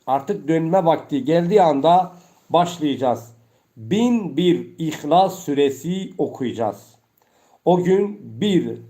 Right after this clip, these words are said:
sadaka vereceğiz. Ve kısmetimiz nerede kapanmışsa, nerede bozulmuşsa, fakirlik, elem,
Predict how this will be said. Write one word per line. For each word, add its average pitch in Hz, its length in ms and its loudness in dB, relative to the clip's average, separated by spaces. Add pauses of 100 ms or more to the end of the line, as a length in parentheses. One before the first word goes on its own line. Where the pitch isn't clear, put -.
sadaka 123 960 0
vereceğiz. 113 680 -2 (1000)
Ve 165 160 2
kısmetimiz 220 1120 0 (640)
nerede 208 440 6
kapanmışsa, 185 840 0 (680)
nerede 175 480 2
bozulmuşsa, 160 800 0 (480)
fakirlik, 151 920 -6 (320)
elem, 143 540 0